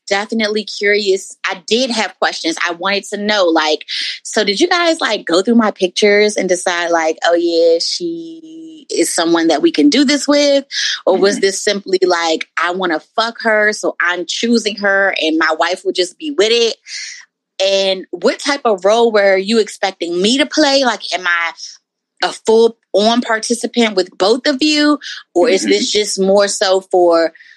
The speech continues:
Speaker 1: her ple-, me to
Speaker 2: <clears throat>
Speaker 1: pleasure her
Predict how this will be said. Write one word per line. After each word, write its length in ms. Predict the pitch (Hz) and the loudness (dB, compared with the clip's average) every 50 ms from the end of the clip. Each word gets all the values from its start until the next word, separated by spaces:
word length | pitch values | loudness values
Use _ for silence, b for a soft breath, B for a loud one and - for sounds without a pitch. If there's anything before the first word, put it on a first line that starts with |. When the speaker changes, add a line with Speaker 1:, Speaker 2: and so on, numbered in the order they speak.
| b b _ _ _ _ _ - | b b _ _ _ _ _ -6
Speaker 1:
her 320 | - - - 269 269 269 277 | -4 0 0 0 0 -2 -2
ple-, 380 | - 285 294 262 262 269 269 277 208 | -2 0 0 2 2 0 -2 -4 -4
me 260 | 208 208 214 226 240 | -2 -2 -2 -2 -2
to 140 | - - 208 | -2 -4 -4
Speaker 2:
<clears throat> 80 | - - | -2 -2
Speaker 1:
pleasure 800 | 302 202 202 202 - 277 240 196 180 170 170 170 165 160 - - - _ _ _ - 262 | -2 0 0 0 0 0 0 0 0 2 0 0 0 -2 -4 -6 -10 _ _ _ -2 0
her 320 | 254 262 269 277 277 | 0 2 2 0 0